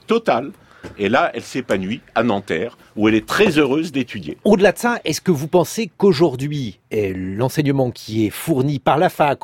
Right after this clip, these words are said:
Speaker 2: au vu des moyens maigres dont vous disposez, est satisfaisant, sachant qu'il doit y avoir un rapport peut-être de, euh, un à dix entre le coût d'un étudiant en français et le coût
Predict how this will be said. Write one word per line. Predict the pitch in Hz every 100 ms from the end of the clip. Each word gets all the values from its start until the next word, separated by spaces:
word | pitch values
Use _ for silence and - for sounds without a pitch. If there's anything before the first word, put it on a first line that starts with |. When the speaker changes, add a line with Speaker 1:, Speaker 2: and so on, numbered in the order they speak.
| -
Speaker 2:
au | 151 127
vu | 175
des | 160
moyens | 175 180 160 147 123
maigres | 143 180 127 98 -
dont | 113 131
vous | 113 127
disposez, | 135 - 151 123 139
est | 113
satisfaisant, | - 131 - 143 - 175 151 214 214
sachant | - 143 - 208
qu'il | - 160
doit | 147 175
y | 160
avoir | 165 196 165 -
un | 165 147
rapport | 160 - 208 190
peut-être | - 165 190 160 -
de, | 165 160 - - -
euh, | 131 135 131 143 _
un | 196 202
à | 190
dix | 143 147 214 214 -
entre | 156 - 160 165 160
le | 147 131
coût | - 220 214
d'un | 156 139
étudiant | 139 151 139 147
en | 135 123
français | - 151 - 147 143 -
et | 139
le | 120
coût | - 190 175